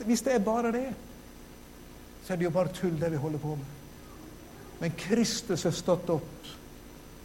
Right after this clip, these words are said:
Derfor skal vi en dag stå opp. Til det nye livet, til en ny himmel og en ny jord, som vi har hørt om her innledningsvis,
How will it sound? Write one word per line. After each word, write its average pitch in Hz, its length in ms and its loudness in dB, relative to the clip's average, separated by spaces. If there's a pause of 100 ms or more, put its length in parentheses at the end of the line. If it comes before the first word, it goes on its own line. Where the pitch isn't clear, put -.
(100)
Derfor 180 320 4
skal 170 280 4
vi 156 500 2
en 147 240 4
dag 131 380 -2 (220)
stå - 340 2 (140)
opp. - 420 -12 (800)
Til 175 120 6
det 190 140 12
nye 226 360 12
livet, 175 420 4 (720)
til 180 180 6
en 196 200 12
ny 233 260 12
himmel 202 480 4 (560)
og 156 160 8
en 180 140 10
ny 220 260 8
jord, 180 340 2 (300)
som 180 160 -2
vi 175 60 4
har 180 140 6
hørt 185 220 6
om 170 160 6 (640)
her 170 240 8 (120)
innledningsvis, 170 1000 2